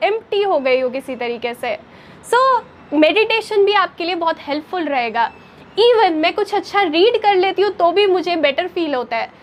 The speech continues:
जैसे कि कई बार मैं रूम ही पढ़ती हूँ, अगर मेरा मूड ख़राब है या मैं generally इरिटेटेड हूँ या मुझे लग रहा है कि कहाँ लाइफ जा रही है, कुछ समझ नहीं आ रहा, so उस टाइम पे मुझे रूम ही चाहिए होता है। जब मैं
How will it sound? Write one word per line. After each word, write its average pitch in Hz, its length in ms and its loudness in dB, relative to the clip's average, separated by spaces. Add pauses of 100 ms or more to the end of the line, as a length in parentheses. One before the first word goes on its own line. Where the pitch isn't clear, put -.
(220)
जैसे 381 360 0
कि 370 220 0
कई 381 280 0
बार 294 260 2
मैं 359 180 2
रूम 440 240 4
ही 494 100 6
पढ़ती 269 340 -2
हूँ, 269 120 -2
अगर 269 160 -2
मेरा 285 240 2
मूड 349 280 -2
ख़राब 320 360 -2
है 320 120 0
या 349 80 0
मैं 370 260 0 (540)
generally 453 600 2
इरिटेटेड 440 580 0
हूँ 392 240 2
या 403 180 2
मुझे 392 280 -2
लग 359 160 -2
रहा 359 100 0
है 392 80 -2
कि 403 120 -6
कहाँ 403 320 -4
लाइफ 494 320 0
जा 302 140 0
रही 269 120 -4
है, 302 60 -8
कुछ 427 120 -8
समझ 415 340 -4
नहीं 294 200 -4
आ 254 100 -2
रहा, 262 120 -2
so 285 160 -6 (180)
उस 440 220 -4
टाइम 370 220 0
पे 381 80 -2
मुझे 339 280 0
रूम 330 220 -2
ही 330 100 -2
चाहिए 277 260 -2
होता 240 260 -4
है। 233 140 -4 (500)
जब 330 100 4
मैं 523 180 6